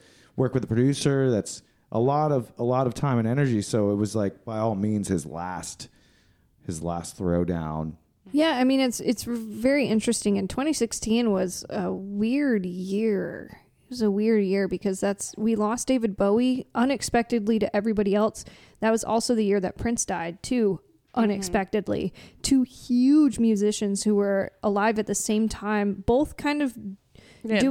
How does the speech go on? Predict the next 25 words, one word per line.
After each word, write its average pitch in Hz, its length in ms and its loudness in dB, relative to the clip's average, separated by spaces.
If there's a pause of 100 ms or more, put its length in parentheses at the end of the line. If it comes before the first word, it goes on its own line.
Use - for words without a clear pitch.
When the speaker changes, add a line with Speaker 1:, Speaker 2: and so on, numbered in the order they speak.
(120)
Speaker 3:
they're, 247 80 2
Speaker 2:
similar 233 560 2
things. 214 240 2
Speaker 3:
yeah, 233 80 6
they 202 140 0
Speaker 2:
They 226 140 6
both 233 120 6
Speaker 3:
intersected 226 480 0
a 156 40 -4
lot. 135 440 -6
Speaker 2:
Yeah, 269 240 4
they, 302 160 4
Speaker 3:
Yeah. 302 140 6
Speaker 2:
I 320 40 6
mean, 320 120 6
they're 349 100 6
both 381 180 4
very 269 360 4
similar 254 440 2
as 190 160 0
human 233 300 2
beings 220 400 2
as 196 100 0
far 220 280 4
as 190 300 0